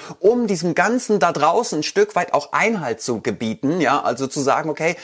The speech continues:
Leute, ich muss mich hier irgendwie auch abgrenzen, sonst überfordert mich das Ganze. Die durchbreche ich mit meiner manchmal etwas verrückten, quirligen und, ja, äh, ungestümen Art und Weise, weil ich euch da draußen unterstützen möchte.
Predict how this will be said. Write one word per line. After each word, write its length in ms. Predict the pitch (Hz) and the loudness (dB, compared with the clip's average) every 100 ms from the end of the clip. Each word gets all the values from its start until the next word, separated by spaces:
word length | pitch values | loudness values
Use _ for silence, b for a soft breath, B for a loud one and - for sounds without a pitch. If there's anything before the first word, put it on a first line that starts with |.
| - | 0
Leute, 220 | 151 160 | 0 0
ich 60 | 131 | -2
muss 200 | 175 170 | -2 -4
mich 120 | 156 | -4
hier 120 | 170 | 0
irgendwie 340 | 180 190 151 | 0 0 0
auch 120 | 127 - | -2 0
abgrenzen, 600 | 160 - - 139 143 156 | -2 -2 -4 -4 -2 -4
sonst 200 | 135 113 | -4 -6
überfordert 500 | 127 120 170 131 104 | -6 -2 -2 -2 -8
mich 100 | 95 | -10
das 160 | 101 | -10
Ganze. 300 | - 104 175 B B - | -8 -8 -10 B B -4
Die 100 | 240 | 0
durchbreche 540 | 180 - 110 165 - | 0 -2 -2 -2 -4
ich 160 | - 156 | -8 -8
mit 140 | 156 | -2
meiner 360 | 151 160 165 165 | -2 -2 -4 -6
manchmal 340 | 180 214 185 | -8 -6 -4
etwas 320 | - - 175 - | -4 -4 -6 -2
verrückten, 480 | 170 233 - 226 | -2 -2 -2 -6
quirligen 600 | 226 - 247 247 233 202 | -4 -2 0 0 -2 -4
und, 300 | - 123 - B B - | -4 -6 -8 B B -2
ja, 320 | 123 117 110 B B B B | 0 0 -4 B B B B
äh, 320 | 120 117 113 110 - | 0 2 2 0 0
ungestümen 640 | 240 247 208 - 180 160 | 2 2 0 -2 -2 -2
Art 220 | 127 127 | -2 -4
und 140 | 120 104 | -6 -4
Weise, 380 | 110 117 123 127 B - | -2 -2 -4 -6 B -8
weil 460 | 117 143 147 160 - | -2 0 0 -2 -4
ich 240 | 135 - | -6 -2
euch 220 | 120 120 | -2 -2
da 80 | 120 | -6
draußen 280 | 110 104 107 | -6 -6 -6
unterstützen 480 | 104 107 - - 95 | -8 -8 -8 -8 -10
möchte. 280 | - - | -10 -16